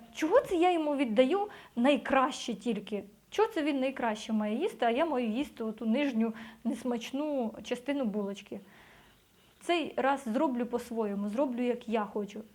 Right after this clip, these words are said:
І забрала собі булочку, значить, верхню частину, а, йому віднесла нижню. І, і він каже: їй: "А ти знаєш, я завжди хотів, а,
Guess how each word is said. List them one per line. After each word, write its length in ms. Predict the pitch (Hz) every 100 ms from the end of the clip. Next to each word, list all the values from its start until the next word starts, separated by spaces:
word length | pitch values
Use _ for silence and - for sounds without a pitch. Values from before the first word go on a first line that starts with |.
| -
І 180 | 508 349
забрала 400 | 240 277 320 269
собі 260 | 269 214
булочку, 560 | 208 254 240 - - 208
значить, 440 | 208 202 208 - 339
верхню 560 | 233 330 349 - 277 262
частину, 580 | - 262 - 254 220 220 - - _ -
а, 400 | 214 208 202 208
йому 260 | 214 269 311
віднесла 420 | 226 247 247 240
нижню. 420 | 226 208 208 202 - - _ _ _ _ _ _ - - _ _ _ _ _
І, 300 | 254 262 262
і 360 | 247 - - 254
він 180 | 294 285
каже: 400 | 285 277 262 247 - _ _ _ _ _
їй: 300 | - 233 247 -
"А 60 |
ти 140 | 240 269
знаєш, 460 | 349 539 427 - _ _ _ -
я 180 | 285 339
завжди 440 | 311 285 247 330
хотів, 580 | 330 262 - 269 269 - - - _ _ - - _ -
а, 460 | 233 226 214 214